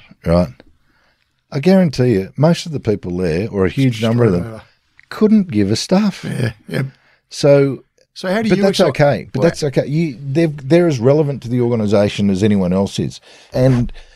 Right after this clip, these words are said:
Speaker 1: you know, their, their personal goal then becomes more important. So their personal goal might be, "I wanna put three meals, meals on the table for my family. I wanna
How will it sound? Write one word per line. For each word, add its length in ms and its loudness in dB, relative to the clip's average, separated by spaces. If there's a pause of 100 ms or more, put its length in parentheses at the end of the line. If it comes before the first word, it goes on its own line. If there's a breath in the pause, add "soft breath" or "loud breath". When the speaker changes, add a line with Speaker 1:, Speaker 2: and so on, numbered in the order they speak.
(140)
Speaker 1:
you 80 -2
know, 160 4
their, 380 2
their 400 2
personal 640 -2
goal 540 -6
then 240 0
becomes 360 -2
more 220 -2
important. 460 -4 (360 soft breath)
So 360 2 (120)
their 180 2
personal 460 0
goal 220 2
might 320 0
be, 240 0 (340 soft breath)
"I 60 0
wanna 160 4
put 220 -4
three 260 0
meals, 320 0
meals 460 -2
on 80 -4
the 80 -4
table 340 -2
for 300 -6
my 120 -8
family. 480 4 (140)
I 40 0
wanna 380 2